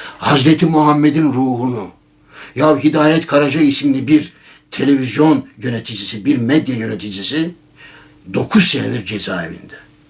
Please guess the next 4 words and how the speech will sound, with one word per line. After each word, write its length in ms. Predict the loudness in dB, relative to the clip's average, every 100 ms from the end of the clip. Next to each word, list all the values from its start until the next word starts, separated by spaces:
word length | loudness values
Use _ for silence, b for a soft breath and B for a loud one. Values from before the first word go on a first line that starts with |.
| _ _ _ _ B B B B B B
Suçlarından 760 | 0 2 2 4 4 6 4 4
birini 340 | 4 4 2
biliyor 200 | 4 2
musunuz? 500 | 2 -4 -10 -14 -20